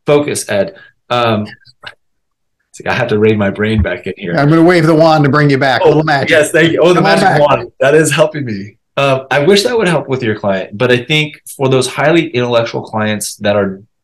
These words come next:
Speaker 1: what I would call disconnected from their emotional reality, they can't even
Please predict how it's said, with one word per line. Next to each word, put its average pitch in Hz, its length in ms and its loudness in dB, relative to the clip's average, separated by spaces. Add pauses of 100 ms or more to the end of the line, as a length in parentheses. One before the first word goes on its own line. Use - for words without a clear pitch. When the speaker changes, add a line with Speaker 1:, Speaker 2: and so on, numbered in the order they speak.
(320)
Speaker 1:
what 107 160 -2
I 110 120 2
would 113 160 2
call 101 200 0
disconnected 101 640 -4
from 95 180 -6
their 98 100 -4
emotional 85 360 -10
reality, 73 360 -6
they 117 200 0
can't 127 260 -2
even 107 420 -2